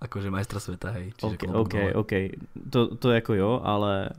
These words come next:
Speaker 1: Ale ako niektorým krokom nechápeš aj tak,
Speaker 2: Ne,
Speaker 1: ale
Speaker 2: ono,
Speaker 1: vyhral
Speaker 2: ono,
Speaker 1: to.
Speaker 2: ono jde hlavně
Speaker 1: To je
Speaker 2: o to, že
Speaker 1: klobúk dole.
Speaker 2: jakože Francie je hráčsky absolutně jinde než zbytek světa.
Speaker 1: No právě.
Speaker 2: Jako kádru Francie se nemůže ap-, rovnat,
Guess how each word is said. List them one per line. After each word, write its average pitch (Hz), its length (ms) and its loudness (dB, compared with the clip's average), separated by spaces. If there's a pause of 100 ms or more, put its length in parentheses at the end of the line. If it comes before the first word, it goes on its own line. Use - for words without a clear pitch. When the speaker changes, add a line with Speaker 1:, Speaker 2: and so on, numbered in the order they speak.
(340)
Speaker 1:
Ale 120 140 4
ako 127 160 2
niektorým 123 300 2
krokom 120 240 0
nechápeš 101 420 -2
aj 98 80 -2
tak, 123 140 2
Speaker 2:
Ne, 131 180 8
Speaker 1:
ale 135 80 8
Speaker 2:
ono, 135 100 8
Speaker 1:
vyhral 131 100 6
Speaker 2:
ono, 127 120 8
Speaker 1:
to. - 60 2
Speaker 2:
ono 123 160 6
jde 123 120 6
hlavně 123 260 6
Speaker 1:
To 120 40 6
je - 20 6
Speaker 2:
o 117 40 4
to, 127 140 4
že 123 80 4
Speaker 1:
klobúk 98 100 2
dole. 90 220 -4 (200)
Speaker 2:
jakože 120 340 2
Francie 123 760 2 (120)
je 110 120 6
hráčsky 117 580 4
absolutně 113 640 0
jinde 107 240 4
než 104 140 2
zbytek 104 340 -2
světa. 101 340 -4 (840)
Speaker 1:
No 113 60 -2
právě. 120 160 8
Speaker 2:
Jako 120 260 8 (100)
kádru 139 420 6
Francie 123 520 0
se 117 140 -2
nemůže 113 260 0
ap-, 113 100 -2 (220)
rovnat, 113 360 0